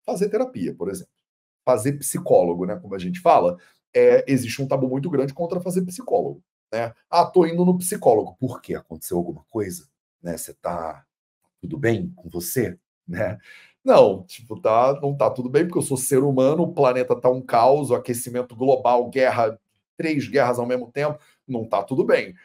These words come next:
Preciso trocar uma ideia aqui com a psicóloga, mas é natural não tá tudo bem, né? Porque o mundo tá louco. Então, eu vou ao psicólogo, né? E aí a gente tem, né, gerações muitas vezes também mais antigas,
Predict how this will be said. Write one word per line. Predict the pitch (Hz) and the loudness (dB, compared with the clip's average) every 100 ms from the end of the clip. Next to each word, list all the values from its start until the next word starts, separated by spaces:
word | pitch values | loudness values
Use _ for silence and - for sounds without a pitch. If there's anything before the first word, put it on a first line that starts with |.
| _ _ - | _ _ -8
Preciso | 131 123 123 | -4 -2 -2
trocar | 165 165 151 | 0 0 0
uma | 151 | 0
ideia | 165 151 156 | 0 4 6
aqui | 165 185 | 4 2
com | 175 | -2
a | |
psicóloga, | 175 240 233 147 127 | -2 -4 2 4 4
mas | 131 135 | 0 2
é | 147 | 0
natural | 143 139 170 175 151 | 0 -2 2 2 4
não | 175 185 | 0 0
tá | 180 | -2
tudo | 196 247 | -2 -2
bem, | 220 135 - - | -2 -2 -8 -8
né? | 120 | -8
Porque | - 135 | -4 -4
o | |
mundo | 113 107 104 | -4 -8 -4
tá | 170 | 0
louco. | 170 160 - - _ _ 123 | 0 0 -6 -16 _ _ -10
Então, | 135 127 113 143 _ _ - | -4 -2 -2 -4 _ _ -4
eu | 165 | -2
vou | 139 131 | 2 2
ao | 139 | 2
psicólogo, | 139 127 120 127 107 95 95 _ _ - | -2 -10 0 0 0 -4 -12 _ _ -4
né? | 135 151 151 | 0 2 2
E | 196 | 6
aí | 185 156 | 6 6
a | 185 | 2
gente | 151 185 - | 0 -8 -8
tem, | 147 180 220 | -6 -4 -4
né, | 120 127 117 101 98 | -2 -2 0 0 -2
gerações | 95 123 107 120 127 107 | -2 -2 -2 -6 -8 -8
muitas | 120 143 110 | -10 -8 -6
vezes | 117 120 - | -6 -6 -10
também | 107 110 | -12 -8
mais | 107 110 | -6 -6
antigas, | 107 - 196 220 123 95 | -8 -8 -8 -4 -4 -6